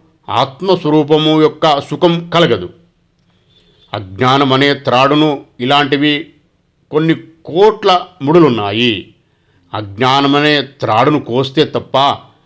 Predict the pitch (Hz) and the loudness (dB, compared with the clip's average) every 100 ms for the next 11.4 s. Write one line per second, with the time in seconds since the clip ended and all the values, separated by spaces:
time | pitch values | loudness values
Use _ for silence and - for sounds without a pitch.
0 | _ _ - 95 117 135 151 160 - 107 | _ _ -14 -4 -2 0 2 0 -2 -4
1 | 113 131 131 165 143 131 135 117 117 117 | -2 -2 -2 -2 0 -2 -2 -2 -2 0
2 | 123 120 131 127 180 175 101 - _ _ | -2 -4 -8 -4 0 0 -2 -12 _ _
3 | _ _ _ _ _ _ 104 101 170 190 | _ _ _ _ _ _ -12 0 0 4
4 | 202 190 170 160 156 135 151 165 - - | 2 4 2 2 2 2 2 2 0 -8
5 | 120 120 147 170 165 156 131 127 127 127 | -8 -6 0 2 4 2 2 2 0 0
6 | 127 - _ _ _ _ _ _ _ _ | -4 -12 _ _ _ _ _ _ _ _
7 | _ _ _ _ _ _ _ _ _ _ | _ _ _ _ _ _ _ _ _ _
8 | - 156 156 208 208 190 185 190 185 - | -6 0 2 2 2 2 4 2 -2 -10
9 | - 120 170 170 165 151 156 160 127 113 | -4 0 2 2 0 0 2 2 0 2
10 | 131 139 131 143 151 127 117 135 156 135 | 2 2 0 -2 -2 -2 -2 2 2 2
11 | 151 131 98 | 0 0 -4